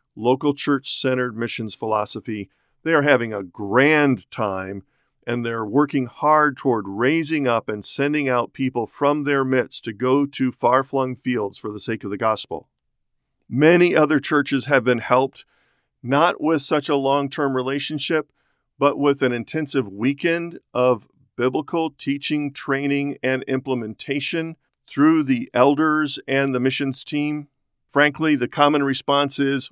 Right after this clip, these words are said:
"Why haven't we heard this before? We didn't know how to do this. This has been revolutionary to our thinking. We feel like our eyes are now opened. We are so much better able to do and to achieve good things in missions because of having this training."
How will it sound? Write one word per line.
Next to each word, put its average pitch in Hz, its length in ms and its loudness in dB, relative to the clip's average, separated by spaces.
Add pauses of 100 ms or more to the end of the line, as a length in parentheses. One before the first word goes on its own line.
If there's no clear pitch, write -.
"Why 127 220 2
haven't 160 280 2
we 156 120 -2
heard 151 220 0
this 151 160 -2
before? 156 600 -2 (400)
We 123 160 2
didn't 143 320 2
know 151 200 2
how 156 140 2
to 151 80 2
do 151 200 2
this. 107 360 -8
This 147 220 -2
has 151 160 2
been 156 240 -2
revolutionary 143 920 0
to 143 220 -2
our 131 120 4
thinking. 131 420 -4
We 107 100 -8
feel 147 220 -2
like 143 220 2
our 135 200 -2
eyes 139 340 2
are 127 100 2
now 127 260 0
opened. 135 420 -2 (440)
We 131 100 0
are 127 80 2
so 160 300 0
much 165 240 0
better 151 280 2
able 131 300 2
to 123 160 -8
do 139 580 2 (120)
and 135 260 -2
to 131 140 -2
achieve 127 640 -6 (420)
good 151 320 2
things 113 640 -4
in 135 280 2
missions 131 420 -2
because 131 640 -2
of 120 260 -2
having 120 400 -4
this 104 160 -10
training." 107 420 -10